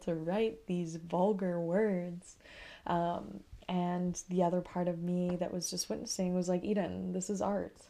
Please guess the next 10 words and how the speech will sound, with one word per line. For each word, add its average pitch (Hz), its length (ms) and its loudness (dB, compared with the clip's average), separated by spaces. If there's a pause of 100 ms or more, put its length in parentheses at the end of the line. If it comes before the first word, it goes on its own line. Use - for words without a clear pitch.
(120)
Write 190 300 0
it." - 200 -4 (680)
And 185 140 -8
I 180 80 -2
was 185 120 0
like, 185 140 0
"Okay, 392 800 6 (280)
<laughs> - 720 4
it's 185 240 4
you. 403 360 12